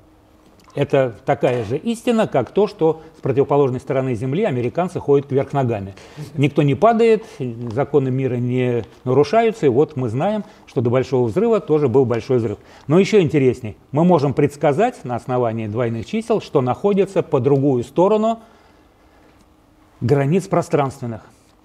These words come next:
вот в этих областях удалённых, абсолютно удалённых от нас. Там тоже большие взрывы, только уже наоборот. Это, э, большой хруст или большой, э, как-то по-другому называется. Здесь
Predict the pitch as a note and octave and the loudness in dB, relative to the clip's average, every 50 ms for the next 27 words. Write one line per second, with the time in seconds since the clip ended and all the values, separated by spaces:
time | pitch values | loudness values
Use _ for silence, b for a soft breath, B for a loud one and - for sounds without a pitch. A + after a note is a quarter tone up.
0 | _ _ _ _ - - _ _ A#2 B2+ C3 - C#3+ C3 - A#2 - D#3 C3 B2+ | _ _ _ _ -20 -20 _ _ -6 -4 0 2 2 2 2 0 0 0 2 2
1 | C#3 C3 - - C3+ A2+ G#2 B B B B B _ _ _ _ - C#3 B2+ A#2 | 2 0 0 -4 -6 -8 -8 B B B B B _ _ _ _ -8 -4 -2 -2
2 | C#3 C3 B2+ B2 B2 A#2 A#2 A#2 - - B B B B B A#2+ - - C3+ C#3 | 0 0 0 0 -2 -4 -6 -8 -12 -18 B B B B B -12 -6 -2 0 0
3 | E3 - D3 B2+ B2 B2+ B2+ B2 A#2+ A2+ - B2+ - B2 G#2+ F#2+ - - F3 F3+ | 0 0 0 0 0 2 0 0 -2 -4 -6 -8 -8 -6 -8 -8 -2 0 0 0
4 | F#3 F#3 A3+ G3+ D3+ D3 C3+ A#2 - - - _ _ _ _ - A#2 C#3+ D3 - | 2 2 2 4 4 2 0 0 -4 -10 -18 _ _ _ _ -6 -2 -2 -2 -2
5 | - E3 D3 B2+ A#2+ G#2+ C3+ A#2 C3 D3+ G3+ G#3 - C3 A#2+ - C3 A2+ B2 B2+ | 0 0 0 0 0 -2 0 0 2 2 0 0 -2 -4 -4 -4 -4 -4 -4 -4
6 | A#2 B2 A#2 A2 A#2+ C#3 F#3+ G3 - - _ _ _ _ - B2 A2+ - B2+ A#2 | -4 -4 -4 -2 -2 -2 -2 -2 -4 -10 _ _ _ _ -12 -12 -10 -8 -6 -6
7 | A#2 A2 G#2 G2+ B B B B B B B B B B - G2+ G#2 A2 G#2 G#2 | -6 -6 -8 -10 B B B B B B B B B B -14 -10 -8 -8 -8 -6
8 | G#2 G#2+ G#2 G2+ A#2 B2 A2+ - - D3 C#3 B2 A#2+ A#2 A2 E2 - - - - | -8 -8 -6 -4 -2 -2 -2 0 4 4 4 6 4 2 -2 -4 -10 -18 -18 -8
9 | - C#3 D3+ G#3+ G#3+ - - C#3 B2 A2 A2+ A2+ A2 G#2+ G2+ G2 G2+ G2 A2 A#2+ | -2 0 2 2 2 2 0 0 0 0 0 -4 -4 -6 -6 -8 -8 -6 -6 -6
10 | G#2+ - - - B2+ B2 A#2 A2+ A2 A2 G#2+ G#2+ G#2+ A2 G#2+ G#2+ A2+ A2 A2+ A2+ | -6 -6 -4 -2 0 0 0 -2 -4 -6 -6 -8 -10 -10 -10 -10 -12 -12 -12 -14
11 | A2 G2+ F2+ - B B B B B - - G#2+ - - - - A#2 A2+ A#2 B2 | -14 -16 -18 -20 B B B B B -12 -10 -10 -10 -8 -6 -2 0 2 2 4
12 | G#3 G#3 G#3 G3 E3 D#3+ F3 E3+ F3 E3+ E3 - - E3+ D3+ D3+ B B B B | 4 4 2 2 4 4 4 4 4 4 2 0 -2 -4 -4 -4 B B B B
13 | B B B B B B - A#2 A2 D#3 G#3+ G#3 - | B B B B B B -8 -2 2 2 2 2 0